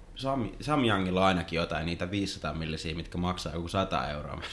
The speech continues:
Mä en, mä en oikeesti ikinä, että mä en oo kattonut edes, miten ne niinku on. Peilitele, mä googletan, mikä on peilitele. Joo.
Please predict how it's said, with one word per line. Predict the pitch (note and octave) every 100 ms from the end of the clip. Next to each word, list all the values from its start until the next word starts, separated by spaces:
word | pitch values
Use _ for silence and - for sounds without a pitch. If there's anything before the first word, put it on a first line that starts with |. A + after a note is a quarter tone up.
| -
Mä | B2 G2
en, | F2 F2
mä | F2+
en | E2+
oikeesti | E2 D#2+ - F2+
ikinä, | E2+ D#2
että | D#2 D#2+
mä | D2
en | - -
oo |
kattonut | D#2+ E2+ - A#1+
edes, | -
miten | E2+ B1+ C2+
ne |
niinku | C#2+ -
on. | - - - - -
Peilitele, | D3+ B2 F2 - E2+ D#2+
mä | D#2
googletan, | - G#2+ E2+ D#2
mikä | D#2+ D#2+
on | F2
peilitele. | F2 E2 D2+ - - A1+ - - - - - - -
Joo. | G#2+ E2+